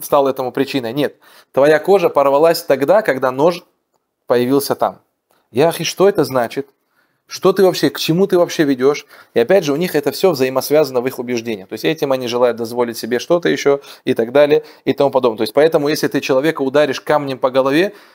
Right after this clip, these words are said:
треснула его голова не потому, что, то есть не по причине того, что она встретилась с камнем на большой скорости, нет. Когда она встретилась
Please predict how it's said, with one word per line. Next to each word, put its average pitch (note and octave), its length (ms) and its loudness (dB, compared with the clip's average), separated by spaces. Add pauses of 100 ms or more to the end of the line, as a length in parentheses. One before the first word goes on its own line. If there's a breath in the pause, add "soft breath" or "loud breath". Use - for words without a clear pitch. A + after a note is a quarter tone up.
(200 soft breath)
треснула E3+ 440 2
его D3+ 200 2
голова D3 320 2
не C#3+ 100 -4
потому, C#3+ 340 0
что, C3+ 220 0
то - 80 -8
есть A2 120 -8
не C3 60 -2
по C3+ 120 0
причине F#3+ 400 0
того, D3+ 220 2
что C3 340 -2
она B2+ 220 0
встретилась C#3 460 0
с - 40 -10
камнем C3 360 0
на B2 80 -4
большой B2+ 320 0
скорости, B2+ 380 -2
нет. C3 240 0 (280 loud breath)
Когда D3 420 0
она C#3+ 140 0
встретилась D3+ 680 -2